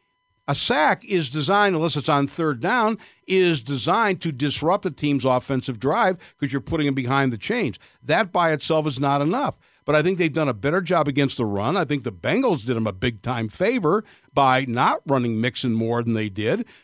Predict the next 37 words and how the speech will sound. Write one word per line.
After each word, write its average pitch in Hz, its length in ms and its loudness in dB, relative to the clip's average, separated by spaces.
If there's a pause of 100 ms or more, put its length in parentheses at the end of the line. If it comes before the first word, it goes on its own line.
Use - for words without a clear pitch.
(120)
Uh, 127 340 0
the 120 180 -4
Falcons 170 600 0
fell 127 260 0
behind, 120 480 -2
so - 100 -4
they 123 160 -2 (240)
weren't 143 200 2
able 127 180 0
to 123 60 0
use 127 200 0
Devontae 120 520 0
Freeman, 143 420 0
although 117 160 -2
we 120 100 -2
don't 117 80 -2
know. 107 180 -2 (400)
Obviously, 113 420 -4
he's 110 100 -4
on 117 160 -2
I 113 200 0
R 143 240 2
now. 101 240 -2
He 113 200 -2
probably 113 320 -2
wasn't 110 260 -4
healthy 120 260 -6
enough 113 180 -4
to - 80 -12
play. 165 420 -2 (360)
Um, 139 400 0 (140)
I, 175 240 2
th-, 147 340 -8
they're 156 200 0
not 180 280 0
great, 160 380 -2 (140)
but 143 300 2